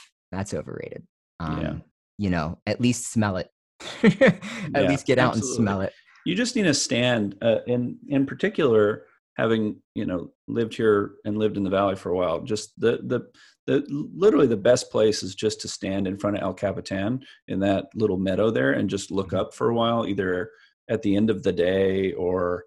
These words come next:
Speaker 2: you know, really any time of day. Um,
Speaker 1: Yeah.
Speaker 2: and that, that, that place in the park is, is probably next to, obviously,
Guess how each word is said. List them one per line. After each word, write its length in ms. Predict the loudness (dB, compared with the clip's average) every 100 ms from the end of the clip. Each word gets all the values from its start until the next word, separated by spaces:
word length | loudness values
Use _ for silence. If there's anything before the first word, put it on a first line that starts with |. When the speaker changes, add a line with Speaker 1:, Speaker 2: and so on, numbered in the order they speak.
| _ _ _ _ _
Speaker 2:
you 160 | -2 0
know, 80 |
really 360 | 4 6 6 4
any 140 | 4
time 240 | 2 0 -6
of 60 | -4
day. 340 | -2 -2 -4 -12 _
Um, 360 | -6 -4 -2 -2
Speaker 1:
Yeah. 120 | -2 -4 -12 _ _ _ _ -6
Speaker 2:
and 520 | -2 0 0 -2 -4 _
that, 400 | -2 0 2 0 -6
that, 400 | -2 0 0 -4 _ _ _ _ -2
that 260 | 0 0 -8
place 360 | 0 0 0 -2
in 120 | -6
the 80 | -6
park 360 | -2 -2 -4
is, 180 | -10 -14 -18 _
is 120 | -16
probably 520 | -8 -6 -4 -4 -6 -10 -20 _ _
next 420 | 0 0 0 -8 -4
to, 500 | 0 2 2 0 0
obviously, 840 | -2 -2 -2 -2 0 0 0 -4